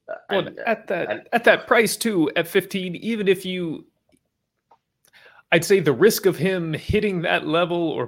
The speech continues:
Speaker 1: busting, well, hitting the level at a minimum is almost granted if there's health.
Speaker 2: Where
Speaker 1: And
Speaker 2: did he finish?
Speaker 1: even as
Speaker 2: Where
Speaker 1: far
Speaker 2: did
Speaker 1: as
Speaker 2: he finish last year?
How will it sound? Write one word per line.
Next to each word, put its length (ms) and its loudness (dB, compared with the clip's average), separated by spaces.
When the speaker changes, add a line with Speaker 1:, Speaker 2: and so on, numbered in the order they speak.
Speaker 1:
busting, 560 -4
well, 280 -6
hitting 260 2
the 80 6
level 360 4
at 120 4
a 40 -2
minimum 580 2
is 400 -4
almost 540 2
granted 600 0
if 260 -6
there's 260 -2
health. 420 -6
Speaker 2:
Where 220 6
Speaker 1:
And 80 2
Speaker 2:
did 100 -2
he 60 -
finish? 220 4
Speaker 1:
even 160 6
as 100 4
Speaker 2:
Where 100 8
Speaker 1:
far 80 8
Speaker 2:
did 60 8
Speaker 1:
as 60 -2
Speaker 2:
he 40 -2
finish 240 -2
last 280 6
year? 240 -2